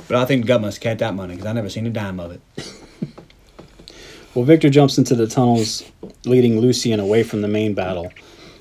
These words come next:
Speaker 2: And then he sneak attacks him. He dual wields two swords while Lucian just has the one. They swing, they swing back and forth, uh, on the fight, screaming, uh, insults at each other, blaming the other for Sonya's death.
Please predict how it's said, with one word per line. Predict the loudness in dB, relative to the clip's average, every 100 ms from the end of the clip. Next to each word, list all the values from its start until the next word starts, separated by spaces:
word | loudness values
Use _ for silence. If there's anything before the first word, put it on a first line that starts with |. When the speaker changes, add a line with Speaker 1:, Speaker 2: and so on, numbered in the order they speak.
| _
Speaker 2:
And | -6 -2
then | 0
he | 0 -2
sneak | -2 -2 -2
attacks | -4 -8 -10 -12
him. | -14 -18 _ -20 -4
He | 0
dual | 6 6
wields | 8 4 2 -2
two | -6 -6
swords | 0 2 2
while | 0 -2
Lucian | -2 -2 -6
just | -6
has | -6 -6
the | -4
one. | -2 0 -2 -6 -14 -20 -20 -4
They | -4
swing, | 0 0 0 -2
they | -4
swing | 0 0
back | 2 0
and | -2
forth, | -2 -2 -2 -8 -12
uh, | -8 -6 -4
on | -6
the | -6
fight, | 0 2 2 -2
screaming, | -8 -6 -4 -2 -4 -6 -8 -10
uh, | -10 -8 -8
insults | -8 -6 -6
at | -4
each | -4 -6
other, | -6
blaming | -6 -6 -6 -4
the | -4 -4
other | -6
for | -8 -10
Sonya's | -8 -8 -8
death. | -8 -8 -8